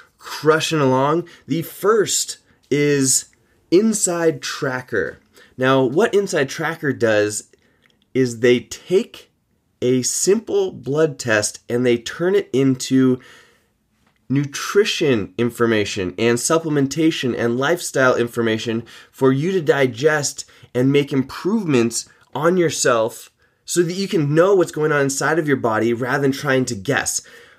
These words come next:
Man, oh man, I wish I had this ten years ago. I have done so many tests on my body without having a look at the insides. I just,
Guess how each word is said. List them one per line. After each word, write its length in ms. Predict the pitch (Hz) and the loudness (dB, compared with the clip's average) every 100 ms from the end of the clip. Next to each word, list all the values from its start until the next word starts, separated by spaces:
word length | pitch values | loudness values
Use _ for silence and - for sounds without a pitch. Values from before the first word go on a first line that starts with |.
| _ | _
Man, 440 | - 131 160 131 117 | -6 -2 0 0 0
oh 140 | 113 | 0
man, 260 | 110 110 101 | 0 0 0
I 80 | 110 | 2
wish 200 | 123 131 | 0 0
I 80 | |
had 180 | 127 113 | -2 0
this 160 | 107 104 | -2 -6
ten 300 | - 135 123 | -4 0 2
years 260 | 120 117 | 2 0
ago. 340 | 110 95 85 80 - - - | -2 -2 -2 -4 -18 -20 -8
I 100 | 131 | 0
have 140 | 180 151 | 0 2
done 220 | 143 117 | 2 2
so 360 | - - 160 180 | -2 0 2 2
many 220 | 185 180 | 0 -2
tests 520 | - - 147 139 - | -4 -10 -8 -8 -10
on 240 | - 131 135 | -4 -2 2
my 180 | 127 117 | 2 0
body 600 | 101 117 123 110 101 - - _ - | -2 -2 0 0 -4 -12 -20 _ -6
without 720 | 117 127 120 - 110 143 151 | 2 2 2 -8 -2 2 2
having 580 | 131 139 135 135 123 120 - | 0 0 0 0 -2 -4 -2
a 140 | 117 | 0
look 260 | 123 156 147 | 2 0 -2
at 120 | 135 | -8
the 200 | 123 131 | -8 -4
insides. 840 | 151 147 - 123 95 62 - - - _ _ _ _ _ _ _ - | -2 -2 -2 0 0 -4 -10 -14 -14 _ _ _ _ _ _ _ -10
I 120 | 107 120 | -2 -2
just, 300 | 113 - | -2 -8